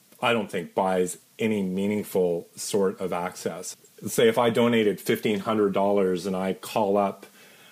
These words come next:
the prime minister's office and the prime minister's on the phone with Barack Obama and then the, his secretary runs in and says, "Harold Jansen is on the lines. Wait, he donated fifteen hundred dollars. Drop everything. I'm gonna take his call." I mean, it, it doesn't work that way. I'm sorry.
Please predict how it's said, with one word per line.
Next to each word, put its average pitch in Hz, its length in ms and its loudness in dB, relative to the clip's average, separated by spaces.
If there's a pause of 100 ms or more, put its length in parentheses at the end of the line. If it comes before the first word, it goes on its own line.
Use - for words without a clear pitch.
the - 100 -6
prime 113 280 0
minister's 127 420 2
office 95 600 0
and 92 420 -2 (120)
the 104 100 0
prime 110 240 0
minister's 107 340 2
on 98 160 2
the 92 60 -2
phone 101 380 0
with 90 140 -4
Barack 95 280 0
Obama 95 560 0
and 87 100 -6
then 85 160 -6
the, 90 100 -10 (440)
his 110 160 2
secretary 120 440 2
runs 98 300 2
in 98 140 0
and 95 100 -2
says, 90 180 -2 (360)
"Harold 185 260 2
Jansen 156 400 0
is 120 100 0
on 113 180 2
the 104 100 2
lines. 98 320 -2
Wait, 156 340 4
he 170 240 2
donated 156 460 4
fifteen 180 320 2
hundred 147 240 2
dollars. 139 400 2
Drop 156 340 2
everything. 147 500 2
I'm 135 200 0
gonna 131 340 2 (320)
take 147 280 2
his 131 180 4
call." 139 360 4
I 175 120 6
mean, 143 100 4
it, 151 180 0
it 151 140 4
doesn't 180 320 2
work 120 220 2
that 95 200 0
way. 98 160 0
I'm 104 140 0
sorry. 117 400 2